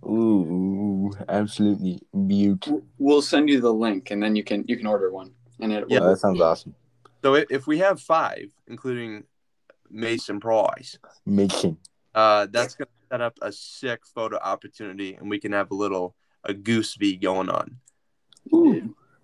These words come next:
Speaker 3: Yeah, we all gonna be belt boys and suiting up.
Speaker 2: Yep.
Speaker 1: Oh my.
Speaker 3: I'm
Speaker 1: Don't
Speaker 3: ready.
Speaker 1: make me come again. <laughs>
Speaker 3: You're going to have to be careful on the context of "come again," baby.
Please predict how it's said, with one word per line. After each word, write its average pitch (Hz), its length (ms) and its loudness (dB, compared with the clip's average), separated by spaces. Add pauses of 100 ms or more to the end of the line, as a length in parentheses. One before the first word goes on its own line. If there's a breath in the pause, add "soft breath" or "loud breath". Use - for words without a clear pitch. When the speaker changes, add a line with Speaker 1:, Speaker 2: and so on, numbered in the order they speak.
(220)
Speaker 3:
Yeah, 110 140 4
we 113 120 2
all 135 140 4
gonna 127 180 -8
be 113 140 -6
belt 113 260 0
boys 107 280 -6
and 98 80 -18
suiting 127 340 -8
up. 127 180 -4 (1200 soft breath)
Speaker 2:
Yep. - 280 -8
Speaker 1:
Oh 95 240 0
my. 85 540 0 (1000)
Speaker 3:
I'm 95 140 -12
Speaker 1:
Don't 180 100 0
Speaker 3:
ready. 190 120 4
Speaker 1:
make - 140 -2
me 113 220 2
come 101 220 2
again. 82 380 -4
<laughs> - 40 -10 (4000 loud breath)
Speaker 3:
You're 175 140 6
going 190 280 4
to 113 140 -2
have - 140 -4
to - 60 -20 (160)
be 156 80 -12
careful 139 440 -6
on 120 140 -6
the 110 80 -12
context 104 580 -10
of 101 140 -16
"come 92 200 -10
again," 90 280 -14
baby. 90 280 -12